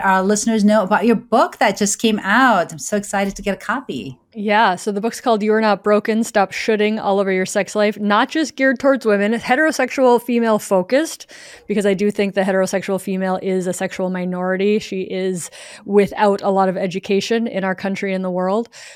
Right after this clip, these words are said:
Speaker 2: But I think any gender, any sexual orientation is gonna gain a lot by looking at your views of sex and sexuality, your shoulds on your sex and sexuality. And even for the people who don't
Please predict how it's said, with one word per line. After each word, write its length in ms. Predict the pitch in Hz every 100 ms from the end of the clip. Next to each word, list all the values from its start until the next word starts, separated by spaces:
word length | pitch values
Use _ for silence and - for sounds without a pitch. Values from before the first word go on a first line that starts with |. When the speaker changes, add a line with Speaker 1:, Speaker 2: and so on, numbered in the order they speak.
| -
Speaker 2:
But 100 | 196
I 80 | 196
think 280 | - 196 -
any 280 | 214 220 214
gender, 600 | 170 208 196 196 190 202
any 400 | - 208 214 214
sexual 340 | 208 208 - 202
orientation 640 | 190 190 185 - 190 -
is 120 | 190 170
gonna 180 | 196
gain 240 | 185 190 190
a 100 | 180
lot 540 | 175 190 190 208 202
by 300 | 190 185 180
looking 480 | 185 208 220 214 214
at 320 | 196 190 -
your 100 | 190
views 320 | 175 214 226
of 160 | 214 196
sex 340 | - 196 -
and 120 | 190 180
sexuality, 880 | 190 - 185 180 180 175 175 180 180 - - -
your 160 | 202
shoulds 560 | - - 220 208 202 - -
on 180 | 202
your 120 | 190 190
sex 280 | 202 190
and 100 | 185
sexuality. 800 | 185 190 - 185 180 180 180 175 - - -
And 100 | -
even 200 | 269 403
for 120 | 339 320
the 80 |
people 220 | 269 269 247
who 100 | 226
don't 300 | 190 226